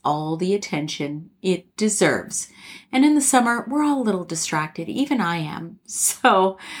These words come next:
I will say, definitely share all of my episodes with your friends,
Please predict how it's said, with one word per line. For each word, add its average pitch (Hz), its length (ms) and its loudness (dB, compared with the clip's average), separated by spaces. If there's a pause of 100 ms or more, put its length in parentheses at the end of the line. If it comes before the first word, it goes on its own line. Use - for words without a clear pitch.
(360)
I 214 180 6
will 233 340 4
say, 175 760 0
definitely 233 640 2
share 180 960 0 (760)
all 294 520 4
of 202 160 0
my 190 260 0
episodes 170 880 0
with 160 160 -10
your - 80 -14
friends, 196 800 2